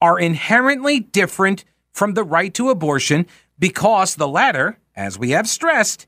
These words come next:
uniquely involves what Roe and Casey termed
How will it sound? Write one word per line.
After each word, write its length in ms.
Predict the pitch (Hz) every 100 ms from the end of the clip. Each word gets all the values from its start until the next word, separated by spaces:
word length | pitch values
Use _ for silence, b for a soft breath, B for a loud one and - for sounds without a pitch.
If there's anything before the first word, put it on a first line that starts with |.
| _ _ _ _ _
uniquely 760 | 143 151 170 220 294 - 302 311
involves 840 | 294 175 160 147 139 147 - - _ _ 135
what 180 | 170 -
Roe 500 | 123 151 185 214 247
and 360 | - 165 156 -
Casey 560 | - 233 277 - 240
termed 640 | 208 - 269 156 143 202